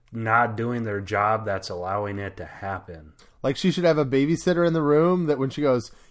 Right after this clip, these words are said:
Speaker 2: "You know, the thing about Woody Allen," and they go, "Uh, uh, uh, no, no, no, no. <laughs> We're not talking about that."
Speaker 1: Well, I,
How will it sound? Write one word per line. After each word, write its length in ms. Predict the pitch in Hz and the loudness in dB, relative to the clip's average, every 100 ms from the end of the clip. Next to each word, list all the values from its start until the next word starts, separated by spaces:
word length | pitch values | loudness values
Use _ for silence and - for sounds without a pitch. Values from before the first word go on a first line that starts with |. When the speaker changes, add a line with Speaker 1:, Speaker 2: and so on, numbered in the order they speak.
| - | -2
Speaker 2:
"You 80 | 185 | 4
know, 160 | 208 | 6
the 80 | 202 | 6
thing 220 | 196 254 | 4 6
about 280 | 226 202 175 | 10 10 10
Woody 280 | 175 175 156 | 8 6 6
Allen," 440 | 151 147 127 117 | 6 6 4 2
and 140 | 120 135 | -2 -2
they 100 | 131 | 0
go, 220 | 120 113 185 202 | 0 -2 -4 2
"Uh, 120 | 196 185 | 4 6
uh, 280 | 180 170 165 | 6 8 6
uh, 40 | |
no, 200 | 160 160 | 4 4
no, 120 | 147 | 4
no, 140 | 131 120 | 2 0
no. 140 | 110 - - - | 0 -2 2 2
<laughs> 260 | - 226 - | 8 8 12
We're 200 | 208 175 | 10 10
not 180 | 165 | 6
talking 380 | 156 143 - 165 | 4 2 4 0
about 260 | 120 107 110 | 0 -2 -2
that." 240 | 113 110 - - - - - - - _ _ - | -4 -4 -10 -10 -10 -14 -18 -20 -20 _ _ -2
Speaker 1:
Well, 140 | 214 | 0
I, 180 | 175 | 2